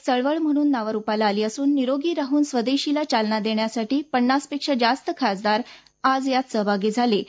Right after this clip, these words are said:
आणि त्यांनी जनतेपर्यंत आरोग्य आणि स्वदेशी वस्तू वापरण्याचा संदेश पोहोचवल्याचं केंद्रीय युवक कार्यक्रम आणि क्रीडा मंत्री मनसुख मांडविया यांनी म्हटलं आहे. नवी दिल्लीत रेल्वे विभागात आयोजित गर्व से स्वदेशी या कार्यक्रमात ते बोलत होते. हे अभियान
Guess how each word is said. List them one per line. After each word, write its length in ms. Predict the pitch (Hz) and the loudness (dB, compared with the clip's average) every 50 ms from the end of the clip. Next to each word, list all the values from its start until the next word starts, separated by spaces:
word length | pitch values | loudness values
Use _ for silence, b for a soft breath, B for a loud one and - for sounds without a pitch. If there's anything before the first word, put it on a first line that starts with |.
| B B B B B | B B B B B
आणि 160 | - 254 269 285 | 0 0 0 0
त्यांनी 320 | 285 302 294 285 302 320 269 | 0 0 0 0 0 0 -2
जनतेपर्यंत 600 | 262 254 233 226 269 262 254 233 240 247 240 262 262 - - | -2 -2 0 0 0 0 0 0 0 0 0 0 -2 -2 0
आरोग्य 360 | - 240 247 277 277 - 330 320 | 0 2 2 2 0 0 -2 0
आणि 160 | 277 262 277 | 2 2 0
स्वदेशी 440 | 262 - 240 240 220 277 311 - 370 | 0 -2 -2 0 0 0 0 0 0
वस्तू 280 | 320 294 254 - - 254 | 0 0 0 0 0 0
वापरण्याचा 540 | 226 214 - 208 208 202 208 202 - 220 | 0 0 0 0 0 -2 -2 -2 -2 -4
संदेश 380 | 220 - 233 226 226 269 311 - | -4 -2 -2 0 0 0 0 -2
पोहोचवल्याचं 720 | - - 233 196 190 - 208 208 208 220 226 - 202 - 143 B B B B B B - | -2 -2 -2 -2 0 0 0 0 2 0 0 0 0 -2 -2 B B B B B B -2
केंद्रीय 340 | 277 277 277 277 285 311 311 | 0 2 2 2 0 -2 -2
युवक 360 | 294 277 277 269 302 294 - | -2 0 0 -2 -2 -4 -2
कार्यक्रम 500 | 294 269 262 277 277 - 285 302 359 392 | 0 0 2 0 0 0 0 -2 0 2
आणि 140 | 277 254 254 | 2 2 2
क्रीडा 340 | 254 - 240 240 233 247 247 | 0 -2 -2 0 0 2 2
मंत्री 360 | 247 247 240 - 240 262 277 | 2 0 -2 -2 -2 0 0
मनसुख 360 | 262 233 226 220 - 269 254 - | 2 2 0 0 -2 -2 0 0
मांडविया 360 | 240 226 214 226 233 247 269 349 339 | 0 0 0 0 0 0 0 0 0
यांनी 200 | 277 226 226 226 | 0 0 0 0
म्हटलं 280 | 214 208 180 175 196 | 0 -2 -2 -2 -2
आहे. 280 | 190 185 190 202 180 170 - B B B B B B B - | -2 -2 -2 -4 -4 -6 -8 B B B B B B B -2
नवी 180 | 277 277 302 302 | 0 0 2 0
दिल्लीत 360 | 247 302 294 294 349 339 320 | 0 0 0 0 0 -2 0
रेल्वे 340 | 277 269 262 247 277 320 311 | 0 0 2 2 0 0 0
विभागात 500 | 311 311 262 294 294 294 302 - - 294 | 0 0 0 0 0 0 -2 -2 0 0
आयोजित 440 | 247 226 226 214 247 247 240 - - 220 | 0 0 0 0 -2 -4 -4 -4 -2 0
गर्व 180 | 254 269 285 339 339 | 2 2 2 0 -2
से 200 | - - 294 285 | -2 -2 -2 -2
स्वदेशी 560 | - 240 220 202 247 240 220 - 233 190 - - _ - | 0 -2 -2 0 0 -2 -2 -2 -4 -4 -4 -6 _ -4
या 120 | 247 247 | -4 -2
कार्यक्रमात 520 | 240 254 247 240 240 - 262 254 254 285 294 - - | 0 0 0 0 0 -2 0 0 0 0 0 -2 -2
ते 60 | 277 | 0
बोलत 340 | 214 190 185 180 185 185 208 | 0 0 0 -2 -2 -2 -4
होते. 240 | 190 196 175 165 B B B B B B B - | -4 -4 -4 -6 B B B B B B B -4
हे 100 | 311 302 | -2 0
अभियान 460 | 302 285 254 294 302 311 302 330 370 | 0 2 0 0 0 0 -2 -4 -4